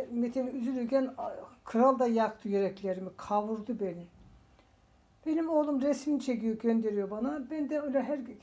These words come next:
hep zaten hayvanların resimlerini çekerler, bana gönderirler. Biz çok severiz hayvanları. Ondan sonra şey yaptım. Dedim, herhalde dedim, bu hoşuna gitti, beğendi. Şimdi bakın, ah, Metin bu kapıdan beri gelmiyor. Bu geceden beri bu kapıda bekliyor.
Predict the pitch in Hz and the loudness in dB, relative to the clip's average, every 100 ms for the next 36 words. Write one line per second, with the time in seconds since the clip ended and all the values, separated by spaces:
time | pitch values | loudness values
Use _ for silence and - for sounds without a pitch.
0 | - - - - 262 262 240 262 262 262 | -14 -16 -8 0 0 4 4 6 6 4
1 | 254 254 240 262 254 233 - 240 240 233 | 4 0 0 0 0 0 -4 0 2 2
2 | 233 240 226 240 247 247 226 226 - 269 | 8 8 8 4 4 4 2 0 2 2
3 | - 220 196 170 202 202 196 190 196 247 | 4 4 4 4 4 6 4 2 0 0
4 | 254 - - - - - - - - - | -2 -6 -16 -16 -20 -16 -10 -10 -10 -10
5 | 269 269 247 233 220 208 - 277 262 - | -2 0 0 0 -2 -4 -4 -4 -4 -2
6 | 330 247 - - - _ _ _ _ _ | 2 2 0 -10 -20 _ _ _ _ _
7 | _ 311 302 254 311 311 269 240 233 226 | _ -4 0 2 2 2 2 2 0 -2
8 | 302 285 277 - _ _ - 220 - - | -4 -4 -8 -14 _ _ -20 -20 -20 -18
9 | - 269 277 320 254 185 185 277 - - | -4 -4 -4 -4 -2 -2 -6 -8 -10 -8
10 | 269 247 214 185 190 240 269 226 254 240 | -2 0 0 -2 -6 -6 -6 -2 -2 -2
11 | 190 - 214 - 254 240 247 - - 262 | -6 -6 -8 -6 -6 -4 -6 -2 6 6
12 | 247 247 220 269 240 226 220 214 254 269 | 6 0 0 -4 -4 -4 -4 -6 -6 -4
13 | 254 277 294 262 269 254 269 247 247 269 | -2 0 0 0 -2 0 2 2 2 -2
14 | 247 220 - 196 | -2 -4 -4 -6